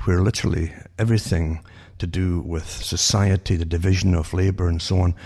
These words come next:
was scientifically managed. Uh, human beings were genetically engineered and born from artificial wombs. All the supposed defects were brought out of them,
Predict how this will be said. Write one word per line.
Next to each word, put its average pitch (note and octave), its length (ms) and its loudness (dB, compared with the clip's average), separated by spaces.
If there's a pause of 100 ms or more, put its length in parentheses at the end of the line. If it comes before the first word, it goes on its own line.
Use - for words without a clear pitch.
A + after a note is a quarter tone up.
(300)
was F#2 120 2
scientifically F2 920 0
managed. D#2+ 580 -6
Uh, D#2+ 120 -6 (280)
human F2 380 2
beings E2 800 0
were E2+ 240 0
genetically F2 920 0 (120)
engineered F#2 640 2 (480)
and E2+ 220 -2
born E2+ 500 2
from - 320 -6
artificial E2+ 800 -2
wombs. F2 560 0 (580)
All F#2+ 180 0
the E2 80 -2
supposed E2+ 600 0
defects - 880 0 (480)
were E2+ 120 -4
brought E2+ 300 -2
out E2+ 160 0
of D#2 160 -6
them, F2+ 240 0